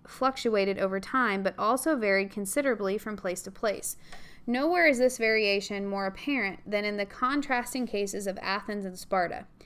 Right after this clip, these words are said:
two of the leading city-states of Greek civilization. Even within this same area,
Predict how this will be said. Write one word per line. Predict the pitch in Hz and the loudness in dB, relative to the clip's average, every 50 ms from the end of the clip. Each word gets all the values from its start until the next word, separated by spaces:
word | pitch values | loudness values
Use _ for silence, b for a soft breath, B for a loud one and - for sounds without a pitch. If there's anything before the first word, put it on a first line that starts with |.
| B B B B B B - | B B B B B B -4
two | - 285 | -2 0
of | 311 294 | 0 2
the | 285 269 | 0 0
leading | 233 240 240 247 262 254 | 0 -2 -2 0 -2 -2
city-states | - - 269 262 254 240 - 214 196 196 196 196 - - | 0 0 0 0 0 0 0 0 0 0 -2 -4 -4 -4
of | 196 190 190 | -4 -4 -4
Greek | - - 214 208 233 233 - - - - - - - | -8 -4 -2 -2 -2 -2 -6 -14 -20 -20 -20 -16 -10
civilization. | - - 196 196 196 196 190 196 185 180 190 - - - - 190 B B B B B B B B | -6 -4 -2 0 0 0 0 0 -2 -2 -2 -8 -10 -12 -14 -16 B B B B B B B B
Even | - 254 269 294 339 381 | -2 0 2 2 2 2
within | 359 349 302 - 240 233 226 226 | 2 2 2 2 0 0 2 2
this | 220 202 196 - | 2 2 2 0
same | - 214 214 214 214 - | -2 0 0 -2 -2 -2
area, | - 208 196 190 185 180 180 185 196 190 | 0 0 2 2 2 2 2 0 -2 -4